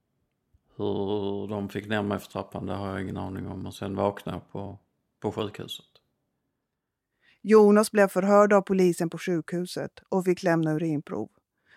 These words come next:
Speaker 2: Provet visade att han hade blivit drogad med Sopiklon.
Speaker 1: Det, det var tydligen en cocktail av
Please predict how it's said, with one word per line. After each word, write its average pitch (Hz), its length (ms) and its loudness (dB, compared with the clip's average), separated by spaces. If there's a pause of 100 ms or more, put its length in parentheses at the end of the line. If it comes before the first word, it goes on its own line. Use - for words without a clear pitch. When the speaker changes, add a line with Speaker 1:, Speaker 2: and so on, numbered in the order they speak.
Speaker 2:
Provet 208 480 6
visade 180 520 2 (100)
att 175 160 -10
han 175 160 -2
hade 165 240 -2
blivit 156 360 -4
drogad 165 580 0 (100)
med 165 200 -2
Sopiklon. - 720 -8 (600)
Speaker 1:
Det, 135 220 4
det 131 120 6
var 127 120 8
tydligen 113 380 2
en 98 160 0
cocktail 92 480 -4
av 92 300 -4